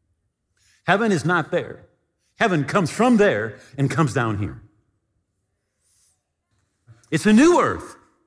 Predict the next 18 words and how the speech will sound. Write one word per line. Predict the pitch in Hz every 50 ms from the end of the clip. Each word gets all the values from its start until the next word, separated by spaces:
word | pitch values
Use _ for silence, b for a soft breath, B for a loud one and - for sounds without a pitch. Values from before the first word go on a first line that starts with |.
| _ _ _ -
How | 240 311
many | 349 349 349
like | 330 330 339 - 349
this | 349 349 233
one? | 262 370 359 233 143 - - - - - _ _ _ _ _ _ _ _ _ _ _ _ _ _ _ _ _ _ _ _ -
The | - 165
new | 214 330 381 381 370
one's | 349 277 190
not | 240 311 339 330 - -
cursed. | - - 349 415 427 - -
The | 302
new, | 311 349 392 403
it's | 339 320 214
gonna | 277 311 277
be | 262 240
new | 233 254 320 359 403 339
and | 240 185 180
improved. | - 262 277 285 247 156 180 185 131 - - - -